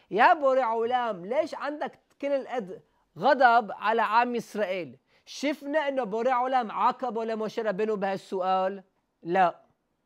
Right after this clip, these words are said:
وبوري عالم سامح عم إسرائيل. ليش هلا لما موشي ربينو عم بيسأل بوري عالم: "ليش عم بتساويها كل قد صعب؟ وأنا شايف إنه في عاطل بالمعاسيم تبعك يا بوري عالم يا ربي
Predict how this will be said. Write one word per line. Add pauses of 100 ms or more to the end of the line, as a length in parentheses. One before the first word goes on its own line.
(260)
وبوري
عالم
سامح
عم
إسرائيل. (400)
ليش
هلا (400)
لما
موشي
ربينو
عم
بيسأل
بوري
عالم:
"ليش
عم
بتساويها
كل
قد
صعب؟ (640)
وأنا
شايف
إنه
في
عاطل (260)
بالمعاسيم
تبعك
يا
بوري
عالم
يا
ربي